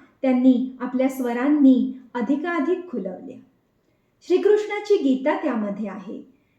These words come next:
ती आपली आध्यात्मिक, सांस्कृतिक,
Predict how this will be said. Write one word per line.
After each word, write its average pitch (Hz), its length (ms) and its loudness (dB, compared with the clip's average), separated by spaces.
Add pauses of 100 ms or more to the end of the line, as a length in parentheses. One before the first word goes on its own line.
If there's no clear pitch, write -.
(100)
ती 339 60 -2
आपली 392 240 -2
आध्यात्मिक, 277 840 0
सांस्कृतिक, 262 1040 -4